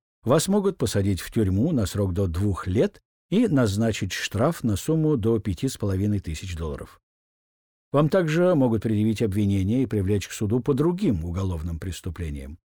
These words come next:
В случае признания судом вашей вины по таким преступлениям наказание может быть более суровым. Вы обязаны исполнять данные предписания до истечения срока,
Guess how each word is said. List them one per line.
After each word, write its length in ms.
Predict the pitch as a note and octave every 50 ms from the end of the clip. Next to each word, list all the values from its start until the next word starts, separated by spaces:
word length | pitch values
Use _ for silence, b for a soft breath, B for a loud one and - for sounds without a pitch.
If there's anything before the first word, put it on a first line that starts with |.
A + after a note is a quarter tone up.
| _ _ _ _ _ _ _ _ -
В 60 | -
случае 420 | C3+ B2+ A2+ - - A2+ A2+ A2
признания 640 | - A2+ A2+ A2 G2 F#2+ A2+ A#2 A2+ A2 A2+ A2 A2
судом 440 | G2 - A#2 A2 G2 A#2 A2+ A2 G2+
вашей 340 | G#2 G#2+ F#2+ - - G#2 G2
вины 280 | G2 G#2 G2+ G#2+ G#2 F#2+
по 140 | - G#2
таким 440 | F2 - G2+ G2 - - A#3 G#3 F#3
преступлениям 800 | - A#2 G#2 - - G2 E2+ - F#2+ F2+ D#2+ D#2 D#2 D#2+ E2 - _ _ _ -
наказание 680 | G#2 G#2+ A2 - A2 G#2 F2+ G#2 C#3+ F3 F3+ F3 F3+ F3+
может 320 | F3 F3 E3 D3+ E3+ D#3+
быть 400 | C#3+ D3 D#3 D3 - - - - _ _ _ -
более 640 | E2+ E2+ F2 G#2+ G#2+ G2+ G2 G2 G2+ G2+ G2 G2 F#2
суровым. 580 | - - B2 A2 F#2 E2+ C2 A#1 A1 - - _ _ _ _ _ _ _ _ _ _ _ _ _ _ _ _ _
Вы 140 | - B2+ E3
обязаны 460 | G#3+ G#3 F3+ G3 F#3+ D#3+ F3 F#3 F3
исполнять 640 | D#3 - - D#3+ D#3 D3+ D3+ D#3 D#3+ D3+ - - - -
данные 560 | A2+ G2+ A2 B2+ B2+ B2 B2 A#2+ A#2+ A#2+ A#2
предписания 680 | G#2+ A2+ A2 F#2+ - A2 G#2 - D3 F3 F3+ F3+ F3 D#3
до 220 | A2 C3 D3 D#3+
истечения 640 | D#3+ - - - A#2+ - - B2 A2+ G#2+ G#2 G2 F#2+
срока, 500 | - - A2 B2 C#3+ C#3 - D#3+ D3+ C#3